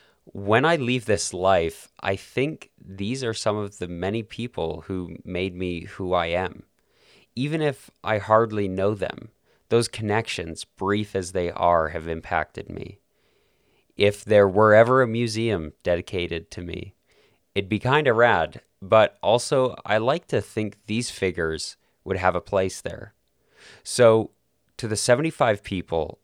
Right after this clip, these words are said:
I've h-, already had on the show, thank you. You've allowed me a glimpse into your life.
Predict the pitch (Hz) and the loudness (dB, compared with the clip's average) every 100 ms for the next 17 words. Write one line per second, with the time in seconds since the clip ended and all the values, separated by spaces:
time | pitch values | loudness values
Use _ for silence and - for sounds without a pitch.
0 | _ 92 90 98 - - 98 107 110 107 | _ -2 -2 -6 -12 2 4 6 4 -2
1 | 101 92 87 85 - 85 82 85 - 90 | -4 0 2 0 -2 -4 -4 -6 -4 0
2 | 80 76 _ _ _ _ _ - 104 101 | 0 -2 _ _ _ _ _ -2 0 0
3 | - 85 - _ _ _ _ _ - - | -4 -10 -10 _ _ _ _ _ -20 -8
4 | 113 117 120 113 135 135 107 101 98 90 | -2 2 4 6 4 0 -2 0 -2 -2
5 | 95 101 107 104 - 92 90 82 90 82 | -4 -2 -4 -8 -8 -6 -6 -2 -2 -4
6 | - - | -10 -20